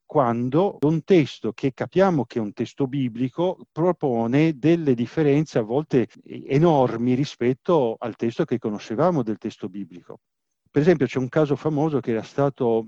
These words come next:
eh, un manoscritto che mi pare trovato nella Grotta quattro, che è stato titolato così dagli studiosi come Pentateuch Rewritten, cioè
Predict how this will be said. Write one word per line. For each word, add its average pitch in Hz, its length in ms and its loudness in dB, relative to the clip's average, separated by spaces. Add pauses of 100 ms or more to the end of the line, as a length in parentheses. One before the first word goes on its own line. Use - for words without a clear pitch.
eh, 110 120 -10
un 113 140 -6
manoscritto 131 1040 -4
che - 160 -16
mi 104 80 -12
pare 135 220 -2
trovato 120 300 -4
nella 107 160 -4
Grotta 117 320 -6
quattro, 120 640 -6 (480)
che 175 440 2
è - 40 -12
stato 160 240 0
titolato 143 400 -2
così 127 200 -2
dagli 120 180 -2
studiosi 139 520 -2
come 123 540 -2 (220)
Pentateuch 131 840 -2
Rewritten, 120 840 -4
cioè 120 220 -2